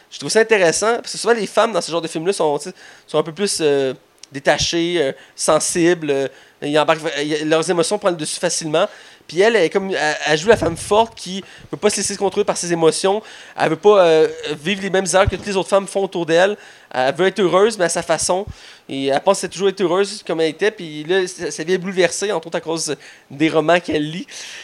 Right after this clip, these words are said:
Et, euh, j'ai, j'ai beaucoup aimé sa performance dans le film. Je l'ai, j'ai vraiment apprécié. C'est, je trouve que c'est, entre autres, aussi elle qui prend comme le, le leadership du groupe,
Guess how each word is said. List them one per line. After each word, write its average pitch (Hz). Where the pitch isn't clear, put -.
Et, 127
euh, 131
j'ai, 139
j'ai 160
beaucoup 170
aimé 220
sa 147
performance 175
dans 165
le 147
film. 226
Je -
l'ai, 151
j'ai 147
vraiment 175
apprécié. 220
C'est, 175
je 170
trouve 233
que 240
c'est, 160
entre 147
autres, 208
aussi 190
elle 220
qui -
prend 185
comme 202
le, 147
le 127
leadership 156
du 160
groupe, 190